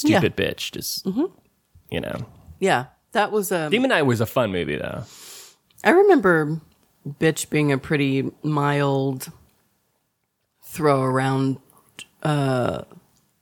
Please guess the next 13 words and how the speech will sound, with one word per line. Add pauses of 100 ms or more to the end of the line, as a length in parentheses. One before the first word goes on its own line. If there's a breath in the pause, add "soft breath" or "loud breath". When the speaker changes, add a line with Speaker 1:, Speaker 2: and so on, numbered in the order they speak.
(380 soft breath)
Speaker 2:
But
I
wanna
say
Speaker 1:
women
too.
Speaker 2:
nowadays,
if
you're
in
mixed
company, (1400)
and